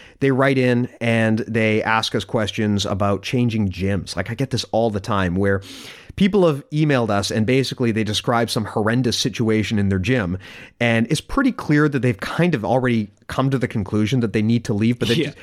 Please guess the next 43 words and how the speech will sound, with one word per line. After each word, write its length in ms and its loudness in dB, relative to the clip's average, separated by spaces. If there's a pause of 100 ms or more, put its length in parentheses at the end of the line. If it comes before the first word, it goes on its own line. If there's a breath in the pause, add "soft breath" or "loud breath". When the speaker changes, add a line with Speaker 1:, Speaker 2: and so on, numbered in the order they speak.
Speaker 1:
they 100 2
just 160 0
need 100 4
to 60 0
push 340 -2
off 160 0
the 80 -6
cliff. 440 -2 (360 loud breath)
Like, 180 0 (220)
the 100 2
reality 440 4
is 100 2
there's 180 0
a 60 2
lot 220 2
of 40 0
shitty 360 0
jiu-jitsu 400 0
gyms 240 0
out 160 0
there. 280 4
And 140 2
even 160 4
if 120 0
the 60 -2
gym 280 0
isn't 320 -2
shitty, 420 0 (240 loud breath)
sometimes 680 2 (120)
it's 160 -4
just 260 -2
not 140 0
the 80 -2
right 220 0
fit 180 -4
for 160 -4
you. 400 2 (420 loud breath)
But 160 -2
people 320 2
are 120 4
used 400 2
to 80 0
what 280 0